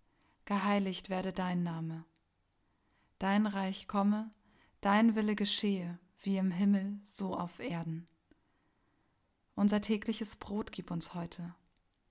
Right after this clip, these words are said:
Und vergib uns unsere Schuld, wie auch wir vergeben unseren Schuldigern. Und führe uns nicht in Versuchung, sondern erlöse uns von dem Bösen.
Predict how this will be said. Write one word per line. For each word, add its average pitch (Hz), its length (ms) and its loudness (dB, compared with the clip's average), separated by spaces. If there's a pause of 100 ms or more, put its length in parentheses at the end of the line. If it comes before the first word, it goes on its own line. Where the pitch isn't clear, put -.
(480)
Und 185 160 -2
vergib 202 380 -2
uns 226 280 2
unsere 185 260 -2
Schuld, 202 460 -2 (680)
wie 208 180 4
auch 208 160 -4
wir 226 180 2
vergeben 175 720 -6
unseren 175 320 -2
Schuldigern. 160 640 -6 (1300)
Und 226 160 4
führe 247 300 4
uns 220 220 4
nicht 214 240 2
in 196 100 2
Versuchung, 180 720 -6 (500)
sondern 214 340 4
erlöse 214 540 4
uns 208 260 0
von 190 220 -4
dem 190 200 -6
Bösen. 170 460 -8